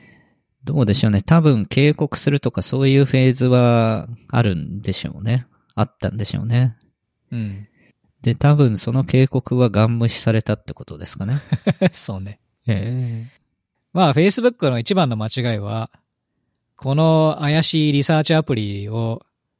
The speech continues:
Speaker 2: に使うエンタープライズサーティフィケートを社内で本当に使ってるやつと同じにしたっていうところが間違いですね。
Speaker 1: ああ、そうっすね。それは。
Speaker 2: リサーチをする子会社を作って、そこのエンタープライズサーティフィケートを使えばいいのに。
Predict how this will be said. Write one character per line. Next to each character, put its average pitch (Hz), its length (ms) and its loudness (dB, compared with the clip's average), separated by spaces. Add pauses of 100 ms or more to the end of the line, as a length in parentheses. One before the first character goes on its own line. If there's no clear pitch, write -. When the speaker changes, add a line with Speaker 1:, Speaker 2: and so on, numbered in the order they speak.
(540)
Speaker 2:
に 131 160 2
使 131 280 0
う 131 260 0 (960)
エ 131 80 0
ン 127 80 -2
タ 131 100 2
ー 123 40 0
プ 139 100 -2
ラ 131 80 4
イ 160 40 4
ズ 139 60 2
サ 131 140 -2
ー 127 60 -2
テ 147 100 -2
ィ - 20 2
フ 123 80 0
ィ 127 60 0
ケ 104 160 -4
ー 101 40 -8
ト 101 180 -6
を 117 140 -2
社 185 160 2
内 147 140 2
で 107 120 -6
本 139 160 -4
当 147 80 0
に 139 100 2
使 - 200 -2
っ - 40 0
て - 160 -4
る 135 60 0
や 139 100 0
つ - 60 -8
と 107 120 -6
同 117 140 -6
じ 117 100 -6
に 123 80 -4
し - 80 -4
た 127 120 -2
っ 123 40 -4
て - 180 -14
い 107 40 -8
う 98 60 -10
と 107 60 -10
こ 110 60 -4
ろ 120 60 -2
が - 140 0
間 123 100 0
違 104 260 -6
い 101 40 -8
で 101 60 -12
す - 140 -10
ね。 104 160 -16 (100)
Speaker 1:
あ 98 240 4
あ、 87 40 -2
そ - 140 -2
う - 20 -2
っ - 20 -4
す - 140 -8
ね。 104 320 -4
そ - 180 -6
れ 110 120 2
は。 95 220 2
Speaker 2:
リ 127 100 2
サ 202 160 2
ー 202 60 2
チ 202 140 0
を 185 80 2
す 190 100 -2
る 175 100 2
子 147 140 2
会 180 140 2
社 135 140 -2
を 107 60 -6
作 - 180 -6
っ 147 40 0
て、 107 200 -10
そ 123 120 -6
こ 151 140 0
の 156 300 2
エ 143 60 0
ン 139 60 -4
タ 151 120 0
ー - 20 -4
プ 151 80 -2
ラ 139 80 2
イ 135 40 0
ズ 131 60 -2
サ 135 100 -2
ー 127 40 -2
テ - 80 -4
ィ 131 40 -2
フ 131 60 0
ィ - 40 -14
ケ 110 80 -6
ー - 20 -6
ト 101 80 -10
を 98 60 -8
使 - 200 -8
え 110 100 -6
ば 98 100 -8
い 98 100 -8
い 101 40 -10
の 92 120 -12
に。 98 160 -20